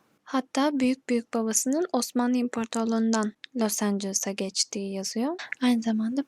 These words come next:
büyük bir Ermeni etkisiyle yetiştirdiğini kendi ağzıyla belirtiyor. Wikipedia'ya baktığımızda ise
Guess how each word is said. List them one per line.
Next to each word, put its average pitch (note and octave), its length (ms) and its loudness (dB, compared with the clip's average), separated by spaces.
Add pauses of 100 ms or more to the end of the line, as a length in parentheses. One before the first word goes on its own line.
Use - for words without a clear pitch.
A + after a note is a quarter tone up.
büyük B3 240 2
bir C#4 180 0
Ermeni A#3 400 2
etkisiyle - 500 -4
yetiştirdiğini B3 840 0
kendi A#3 360 2
ağzıyla B3 540 -2
belirtiyor. A3 520 -4 (1040)
Wikipedia'ya B3 840 -2
baktığımızda A3 840 -4
ise D#4 380 0